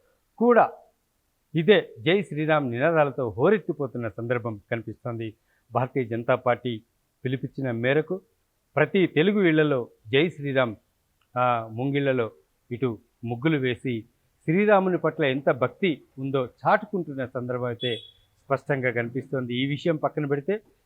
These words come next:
ఇక ప్రముఖులందరూ కూడా, ప్రముఖ ప్ర-, పారిశ్రామికవేత్తలు, సినీ దిగ్గజాలు,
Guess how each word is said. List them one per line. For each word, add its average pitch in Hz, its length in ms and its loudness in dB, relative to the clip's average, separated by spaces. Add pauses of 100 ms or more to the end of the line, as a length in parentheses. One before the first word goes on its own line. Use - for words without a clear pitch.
ఇక 143 160 0
ప్రముఖులందరూ 202 760 4
కూడా, 147 260 2
ప్రముఖ 127 460 -2
ప్ర-, 120 360 -2 (120)
పారిశ్రామికవేత్తలు, 131 840 -2 (440)
సినీ 131 280 0
దిగ్గజాలు, 131 680 2